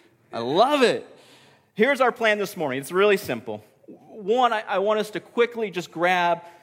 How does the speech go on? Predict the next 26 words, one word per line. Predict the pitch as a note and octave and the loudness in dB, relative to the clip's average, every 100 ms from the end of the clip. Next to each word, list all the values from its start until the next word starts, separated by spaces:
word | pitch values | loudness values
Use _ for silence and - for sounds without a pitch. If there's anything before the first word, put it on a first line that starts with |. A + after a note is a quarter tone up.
| _ _ _ - | _ _ _ -10
a | |
better | D#3+ C3+ G3 G#3 G3+ | -10 0 2 2 0
understanding | F#3+ F3 D#3 - E3 D3+ D3 A#2+ F#2 G2 A#2+ | -4 -4 -8 -8 -6 -6 -6 -8 -10 -12 -14
of | - C3+ | -6 -6
a | |
first | C3 - F#3 F#3+ - | -6 -6 -4 -4 -6
century | - D#3+ D#3+ - D#3+ D3 - _ - | -4 -4 -6 -8 -6 -6 -10 _ -20
Jews, | B2 D3 F3+ D#3 C#3+ C3 | -14 -6 -2 -2 -4 -6
like, | C#3 A#2+ - | -4 -6 -8
hi-, | D3+ C3+ | -14 -8
hi-, | F3+ F3 | -8 -6
their | D3 E3+ | 0 2
understanding | E3 D#3 D3 - D#3 D3+ C#3 | 2 -2 -8 -6 -6 -4 -4
of, | C3+ B2+ | -6 -8
of | - A#2+ | -10 -2
God's | B2+ A2 | -2 -2
kingdom, | - G2+ - - _ _ _ | -8 -16 -18 -20 _ _ _
all | G#2 | -6
right? | A#2 E3+ - _ | -4 -4 -10 _
And | D3 | -8
then | D3 | -6
secondly, | C3+ - G3 F#3+ E3+ | -4 -2 -2 -4 -6
I | D3+ | -4
wanna | D3+ D3+ | -4 -4
look | C#3+ D#3+ E3+ | -2 -4 -2
at | D#3 C#3 | -4 -4